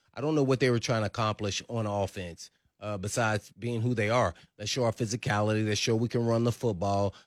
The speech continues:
Let's get him outside the pocket. Let's get him comfortable and get him some short throws, and then let him play, uh, and see how he handles, you know, the adversity that happens within a play. So it, it's really hard to critique,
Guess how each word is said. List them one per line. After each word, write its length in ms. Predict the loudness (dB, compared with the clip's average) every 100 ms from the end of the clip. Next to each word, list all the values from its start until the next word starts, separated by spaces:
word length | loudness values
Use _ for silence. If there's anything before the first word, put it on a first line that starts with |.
| _
Let's 120 | -16
get 160 | -8 -4
him 100 | 0
outside 400 | 0 2 4 4
the 80 | 2
pocket. 440 | 2 0 0 -2
Let's 140 | -4 -4
get 120 | -4
him 140 | -4
comfortable 420 | -4 -4 -4 -6
and 80 | -4
get 120 | -4
him 60 | -4
some 160 | -2 -2
short 360 | 2 4 4
throws, 500 | 2 0 2 2 -2 -8 _ _
and 160 | -8 -4
then 360 | -2 -2 -2
let 140 | -2 -2
him 100 | -2
play, 380 | -4 -6 -8 -12 _ _ _ -20
uh, 360 | -16 -14 -14 -16 -20
and 120 | -16
see 160 | -8
how 140 | -6 -4
he 120 | -6
handles, 640 | -4 -4 -4 -4 -4 -10 -14 _ _
you 120 | -12 -8
know, 140 | -6
the 160 | -6 -6
adversity 460 | -4 -4 -4 -4
that 80 | -6
happens 400 | -8 -8 -8 -10
within 260 | -14 -12 -12
a 80 |
play. 400 | -12 -16 -18 -18 _ _ _ _ _ _ _
So 380 | -8 -6 -6 -8
it, 160 | -14 -10
it's 200 | -8 -8
really 260 | -8 -10 -10
hard 200 | -12 -14
to 40 |
critique, 400 | -16 -20 -20 -20